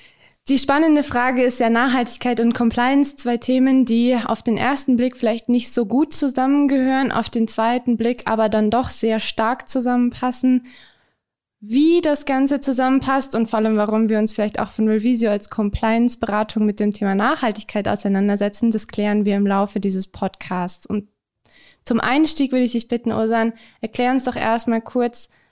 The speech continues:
Speaker 2: was ist denn Nachhaltigkeit überhaupt, dass wir hier beide oder dass wir auch mit unseren Hörern und Hörerinnen über dasselbe Thema sprechen?
Speaker 1: Ja, Nachhaltigkeit ist ja das Thema des Jahrzehnts. Und man sieht auch, dass Nachhaltigkeit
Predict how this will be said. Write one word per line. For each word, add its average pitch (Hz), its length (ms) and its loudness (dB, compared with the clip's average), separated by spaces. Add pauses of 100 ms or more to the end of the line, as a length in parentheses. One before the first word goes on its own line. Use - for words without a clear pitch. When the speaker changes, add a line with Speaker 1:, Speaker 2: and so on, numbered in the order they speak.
Speaker 2:
was 226 200 -4
ist - 180 -4
denn 254 160 2
Nachhaltigkeit 233 880 0
überhaupt, 220 480 0
dass 220 160 -4
wir 214 100 0
hier 208 180 2
beide 214 600 0
oder 202 160 -2
dass 196 260 -4
wir 202 280 0
auch 214 260 0 (480)
mit 208 200 0
unseren 190 420 0 (140)
Hörern 262 420 2
und 220 180 0
Hörerinnen 226 560 0 (160)
über 202 220 0
dasselbe 202 520 0
Thema 208 320 0
sprechen? 190 540 -8 (140)
Speaker 1:
Ja, 113 320 0
Nachhaltigkeit 139 680 0
ist - 120 -4
ja 123 80 0
das 113 180 -2
Thema 117 280 2
des 101 180 -2
Jahrzehnts. 92 540 -2 (480)
Und 123 640 2
man 117 160 2
sieht 135 220 0
auch, 123 180 2
dass 110 320 0
Nachhaltigkeit 107 840 0